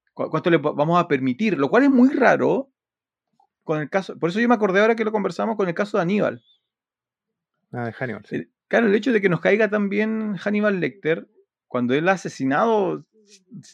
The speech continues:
Speaker 1: decenas, si no cientos de personas, y a la vez,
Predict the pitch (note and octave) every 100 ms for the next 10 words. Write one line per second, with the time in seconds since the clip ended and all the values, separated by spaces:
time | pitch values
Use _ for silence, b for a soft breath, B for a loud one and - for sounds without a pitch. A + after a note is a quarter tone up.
0 | - C3+ - G3 G#3+ G#3 F3 F3 G#3 G#3
1 | G3+ G3 F#3+ E3+ B2+ C#3+ - _ _ _
2 | _ _ _ _ _ _ _ _ E3+ D3
3 | D3 C#3+ C#3+ F#3+ B3+ C4 -